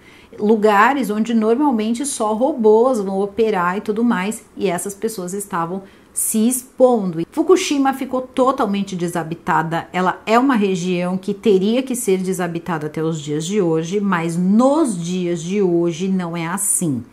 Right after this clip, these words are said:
O Japão, ele vai passar por uma investigação pela onu. A onu vai fazer grandes estudos ali pra saber como agir numa situação como a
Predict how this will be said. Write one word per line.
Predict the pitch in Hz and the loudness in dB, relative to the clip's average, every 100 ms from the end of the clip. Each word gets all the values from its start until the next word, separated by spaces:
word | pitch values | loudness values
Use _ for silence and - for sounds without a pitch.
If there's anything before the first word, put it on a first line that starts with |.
| - - - - - | -20 -20 -20 -20 -4
O | 262 | 2
Japão, | 262 285 262 233 233 | 4 4 4 4 4
ele | 220 | 0
vai | 208 208 | -2 -2
passar | 220 214 - 190 185 | -4 -2 0 0 0
por | - 185 | 0 0
uma | 180 175 | 0 0
investigação | 185 190 196 - 180 185 - 175 | -2 -2 -2 -4 -4 -4 -4 -4
pela | 185 170 156 | -2 0 2
onu. | 160 185 220 208 | 2 2 2 0
A | 165 | -2
onu | 175 190 160 | -2 -2 -4
vai | 151 | -6
fazer | 175 165 160 | -6 -6 -6
grandes | 156 180 233 262 175 | -2 2 4 2 0
estudos | 165 - 208 208 160 | -8 -4 -2 -2 -2
ali | 156 165 | -4 -4
pra | 190 170 | -4 -6
saber | - 156 165 165 - - - | -8 -4 -4 -4 -10 -20 -2
como | 254 320 311 | 0 2 2
agir | 208 170 156 165 233 | 2 0 -2 0 2
numa | 277 202 170 | 4 2 -2
situação | - 175 170 - 175 | -6 -6 -6 -6 -6
como | 185 | -4
a | 170 | -4